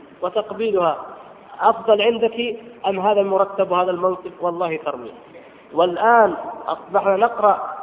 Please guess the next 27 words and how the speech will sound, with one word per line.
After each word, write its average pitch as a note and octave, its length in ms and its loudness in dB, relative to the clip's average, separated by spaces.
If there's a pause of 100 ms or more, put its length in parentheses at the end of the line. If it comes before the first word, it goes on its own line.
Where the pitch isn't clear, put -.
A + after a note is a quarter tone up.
(140)
على F3+ 340 -2
صفحات G3+ 460 0
الجرائد G#3+ 520 0
كما G3 260 -2
تقرؤون G3+ 440 0
وكما G3 240 0
تعلمون، G3 460 2 (380)
المرأة G#3+ 480 4
التي G3+ 280 -4
تقول: A#3+ 480 2 (300)
"لم A3 440 0
يرغب G#3 440 2 (120)
في A#3 280 -4 (380)
ولم A3+ 320 4
يخطبني A3+ 640 0
أحد"، G#3 280 0
البنات، G3 380 2 (240)
فتيات، G3 320 0 (140)
"لأنني F#3+ 440 0
جامعية F#3 680 0 (320)
ولأنني F#3 500 -2
موظفة، E3 500 0 (360)
أنا G3+ 160 0
مستعدة G3 600 -2
أن G3 80 -2
أترك G3 280 -6
العمل E3 380 -2